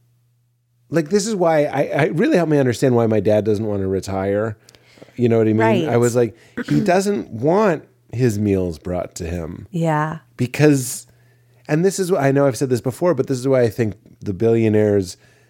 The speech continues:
Speaker 1: take unnecessary risks, 'cause they want to be in a hole.
Speaker 2: Mm-hmm.
Speaker 1: They wanna have to fight it back.
Speaker 2: Right.
Speaker 1: I've said a million times that Zuckerberg, I think, released the Nintendo Wii virtual reality universe being like,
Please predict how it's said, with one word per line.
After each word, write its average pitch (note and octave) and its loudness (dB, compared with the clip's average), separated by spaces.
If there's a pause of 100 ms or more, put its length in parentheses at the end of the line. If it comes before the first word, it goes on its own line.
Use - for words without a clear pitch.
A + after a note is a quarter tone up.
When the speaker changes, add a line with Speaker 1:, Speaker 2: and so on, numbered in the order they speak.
(220)
Speaker 1:
take C#3 -2 (220)
unnecessary A2 0
risks, B2 -2
'cause A2 -4
they A2+ 4
want G#2 2
to A#2+ -6
be A2 0
in G#2 0
a G2+ 0
hole. A#2 0
Speaker 2:
Mm-hmm. F#3+ -2
Speaker 1:
They - 2
wanna A2 2
have A2 -2
to A#2 -4
fight A2+ -2
it - -6
back. A2+ 0 (160)
Speaker 2:
Right. B3+ 0
Speaker 1:
I've F3+ 2
said C#3+ 0
a A#2+ 0
million A#2 2
times A2+ -2
that G#2 -4
Zuckerberg, A2 -2
I G#2 2
think, A2 -2 (360)
released A2+ -2
the A2+ 0
Nintendo G#2+ 0 (100)
Wii G#2 0 (320)
virtual G#2+ -2
reality A2 2
universe G#2+ 0
being A2 0
like, G#2 0